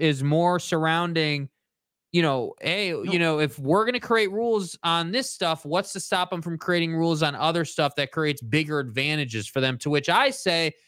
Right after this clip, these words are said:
Speaker 1: "Hey, maybe you should win on the football field more so you can create more revenue, uh, and you can buy your way in."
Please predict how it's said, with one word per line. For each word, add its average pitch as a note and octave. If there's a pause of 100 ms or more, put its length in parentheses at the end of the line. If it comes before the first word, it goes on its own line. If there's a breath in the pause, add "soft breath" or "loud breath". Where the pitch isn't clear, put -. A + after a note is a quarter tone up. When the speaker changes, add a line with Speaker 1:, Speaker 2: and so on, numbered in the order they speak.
(120)
Speaker 1:
"Hey, G#3+ (180)
maybe A#3+
you B3
should G#3
win A3+
on G#3+
the F3+
football B3
field F3+
more E3+
so -
you F3+
can F3
create F#3+
more F3+
revenue, E3 (340)
uh, F3+
and F3+
you G#3
can G#3
buy G#3
your A3
way A3
in." G3